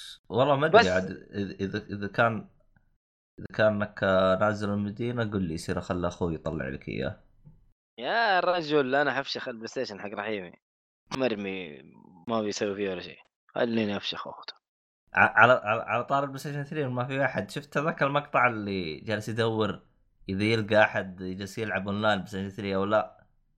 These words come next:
Speaker 2: أي واحد؟
Speaker 1: في واحد باليوتيوب جالس يقول بس كذا، أنا أبغى أشوف أنا في أحد إلى الآن جالس يلعب بالبلاي ستيشن ثري أونلاين أو لا؟
Speaker 2: ولقي
Speaker 1: لأن
Speaker 2: أحد؟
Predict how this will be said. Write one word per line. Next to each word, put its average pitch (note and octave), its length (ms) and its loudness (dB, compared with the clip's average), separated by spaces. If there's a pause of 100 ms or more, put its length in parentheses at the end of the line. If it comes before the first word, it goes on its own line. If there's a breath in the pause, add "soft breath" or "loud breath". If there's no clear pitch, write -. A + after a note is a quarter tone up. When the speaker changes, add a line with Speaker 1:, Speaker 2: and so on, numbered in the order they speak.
(320)
Speaker 2:
أي C3 120 4 (120)
واحد؟ G#2+ 220 -8 (640)
Speaker 1:
في D3 100 2
واحد B2 380 4
باليوتيوب G#2 520 -6 (420)
جالس A2 320 -4
يقول B2 280 -6
بس B2 280 -6
كذا، G#2+ 320 -2
أنا G#2 80 0
أبغى G2+ 220 0
أشوف G2+ 300 -4
أنا F2+ 100 -2
في A#2+ 260 2
أحد G#2 280 2
إلى A2 100 0
الآن A#2+ 300 2
جالس A2+ 260 -2
يلعب A2 300 -2
بالبلاي A2 200 -6
ستيشن A2 240 -6
ثري A2 220 -4
أونلاين A2+ 360 4
أو F#2+ 120 -4
لا؟ - 280 -4 (600)
Speaker 2:
ولقي C#3 300 4
Speaker 1:
لأن C#3+ 80 4
Speaker 2:
أحد؟ G3 220 -6